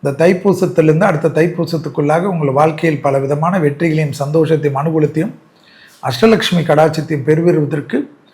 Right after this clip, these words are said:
உத்தரவாதம் செய்யக்கூடிய அற்புதமான எளிய பரிகாரம் ஏழு தீபம் ஏற்றுதல்.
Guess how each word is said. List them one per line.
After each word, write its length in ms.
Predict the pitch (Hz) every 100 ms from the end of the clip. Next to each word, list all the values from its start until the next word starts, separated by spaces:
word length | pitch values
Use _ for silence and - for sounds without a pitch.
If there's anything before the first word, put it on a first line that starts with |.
| _ _ _
உத்தரவாதம் 640 | 139 139 185 185 190 190
செய்யக்கூடிய 720 | 165 160 165 165 160 175 247 - _ _ _ -
அற்புதமான 680 | 135 - 170 170 190 226
எளிய 340 | 190 151 170 175
பரிகாரம் 600 | 170 143 147 147 214 - - _ _ _
ஏழு 280 | 139 160 165
தீபம் 340 | 156 175 170 147
ஏற்றுதல். 540 | 123 143 135 247